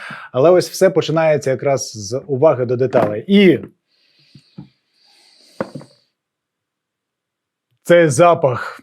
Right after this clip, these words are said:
Я вже розрізняю запах розпаковки Blue Sound і Fio, і це поки просто найбільш ароматна техніка.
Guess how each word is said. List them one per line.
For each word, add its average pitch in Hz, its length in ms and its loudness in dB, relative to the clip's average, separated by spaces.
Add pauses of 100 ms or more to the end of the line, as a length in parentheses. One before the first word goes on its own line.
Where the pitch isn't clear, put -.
(140)
Я 185 240 4
вже 196 320 4
розрізняю 170 640 4
запах 160 400 2
розпаковки 151 600 2
Blue 143 200 0
Sound 160 440 2
і 143 40 4
Fio, 226 440 4
і 165 680 4
це 170 300 4
поки 156 400 2
просто 139 400 -4
найбільш 120 420 -6
ароматна 113 480 -10
техніка. 95 760 -14